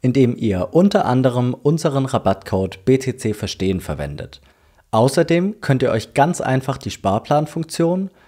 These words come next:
und damit den Dollar-Cost-Average-Effekt zunutze machen. Übrigens, wenn ihr einen Sparplan mit einer Ordergröße von mindestens einhundert Euro erstellt, bekommt ihr einmalig einen Bonus von zehn Euro.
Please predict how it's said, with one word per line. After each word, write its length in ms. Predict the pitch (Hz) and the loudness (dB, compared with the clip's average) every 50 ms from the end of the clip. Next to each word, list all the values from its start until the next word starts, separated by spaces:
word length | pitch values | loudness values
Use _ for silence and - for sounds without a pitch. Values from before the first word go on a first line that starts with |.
| _ _ _ | _ _ _
und 160 | - 123 - | -8 -2 2
damit 280 | 127 127 131 139 135 - | 2 4 4 4 2 2
den 120 | 135 123 | 0 2
Dollar-Cost-Average-Effekt 1300 | 117 139 127 131 131 127 - 139 127 - - - 139 127 127 117 101 95 - - 92 - - 90 82 - | 4 4 4 4 2 2 0 -2 -4 -4 -2 0 2 4 4 4 2 2 -2 -6 -6 -6 -6 -6 -6 -8
zunutze 380 | - 92 87 85 80 - - 82 | -8 -6 -6 -6 -8 -8 -10 -8
machen. 400 | 78 71 - - - - - - _ _ _ _ _ _ _ _ _ _ _ | -8 -8 -10 -12 -14 -18 -18 -20 _ _ _ _ _ _ _ _ _ _ _
Übrigens, 720 | - 175 165 - - 110 85 90 80 78 - - - - _ _ _ _ _ _ _ _ _ | 2 2 2 2 -2 -4 -4 -4 -6 -6 -8 -12 -16 -20 _ _ _ _ _ _ _ _ _
wenn 140 | 113 104 | 2 2
ihr 100 | 107 113 | 2 2
einen 240 | - 110 110 110 107 | 2 2 0 0 0
Sparplan 600 | - - - 143 147 180 185 - - 123 120 131 127 | -2 0 2 4 4 4 2 0 0 0 0 0 0
mit 120 | 117 - | -2 -2
einer 300 | - 101 95 95 - - | -2 -2 -2 -2 0 2
Ordergröße 600 | 135 147 147 135 - - - 104 104 104 - 120 | 2 4 4 2 0 0 -2 -2 -2 0 -2 -4
von 220 | - - 98 98 | -2 -2 0 0
mindestens 440 | 113 135 143 139 139 - 110 98 - | 2 0 0 -2 -4 -6 -8 -10 -8
einhundert 560 | - - 127 147 165 156 143 143 135 127 120 | -2 0 2 2 4 2 2 2 2 0 0
Euro 260 | - - 127 131 120 107 | 2 0 0 2 2 0
erstellt, 680 | - - 87 - - 87 87 104 131 160 - - - _ | 0 -2 -4 -4 -4 -2 0 0 0 0 -4 -10 -10 _
bekommt 400 | - - - - 101 98 - - | -8 -6 -4 -4 -6 -4 -4 -4
ihr 240 | 104 - - - | -4 -4 -2 -2
einmalig 600 | - 110 120 135 147 147 147 143 143 147 139 - | -2 0 2 2 2 2 2 2 2 2 0 0
einen 260 | - 87 82 80 80 76 | -2 -2 -2 -2 -4 -2
Bonus 420 | - 110 110 120 127 131 127 127 | 0 2 2 4 2 2 0 -2
von 320 | - - 92 85 78 - | -4 -4 -4 -4 -4 -4
zehn 320 | - - 117 117 113 117 113 | -2 0 2 2 2 0 -2
Euro. 500 | - 95 87 85 80 82 82 - - | -2 -2 -2 -2 -4 -6 -10 -12 -14